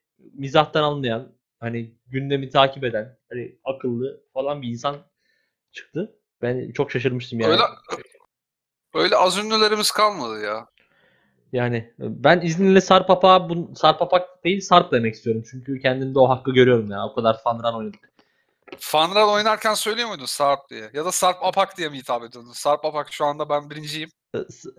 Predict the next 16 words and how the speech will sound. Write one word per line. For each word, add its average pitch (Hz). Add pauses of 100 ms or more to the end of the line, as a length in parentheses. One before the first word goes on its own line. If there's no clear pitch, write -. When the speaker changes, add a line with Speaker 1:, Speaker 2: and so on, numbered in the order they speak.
Speaker 1:
e, -
Speaker 2:
Hani 120
Speaker 1:
abi 151
çok 180
fena 147
tokatlıyordu 127
beni 120
bu 113
arada 113
var 131
ya 123
bildiğin 131
gibi 120
değil. 107
Çünkü 135
şey 156